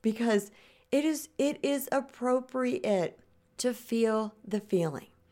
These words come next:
So let's get into what's not appropriate. Now, if you're listening to this, chances are you're dealing with somebody who has toxic anger in your life.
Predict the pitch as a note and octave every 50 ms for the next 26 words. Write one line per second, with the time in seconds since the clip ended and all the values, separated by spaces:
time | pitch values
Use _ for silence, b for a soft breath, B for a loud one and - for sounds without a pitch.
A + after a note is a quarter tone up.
0 | _ _ - - - G3 F#3+ A3 C4 D#4 - - D4 C#4 B3+ B3 A#3+ A#3+ - A#3
1 | G#3 F3+ F3 F3+ G3 F#3 F#3+ F#3+ - - - - F3 F3 E3+ E3+ F3 E3+ E3+ -
2 | - - - D#3+ - - - B2 B2 - - C#3+ C3+ - - - _ B B B
3 | B B B B B F#3+ F#3+ G3 G3 A3 G#3+ A3+ B3 F4 F#4+ - - C#4+ C#4+ C#4
4 | C4+ B3+ B3+ B3 A#3+ - - - G3 G#3 G#3 G3+ G#3+ G#3+ F3+ F3 E3 E3 E3+ E3
5 | E3 E3 D#3 E3 D#3+ D#3+ E3 D#3+ D#3+ E3 D#3+ - D3+ D3+ D#3 D#3 D#3 D#3 D3+ D#3
6 | D3 D3 - - D3 C#3 C#3+ - - C#3+ - D#3 D3 C#3+ C#3+ C#3+ C#3 C#3+ - -
7 | D3 C#3 C#3+ E3+ G3+ A3+ A3+ A#3+ A3+ A3+ A#3 A#3 -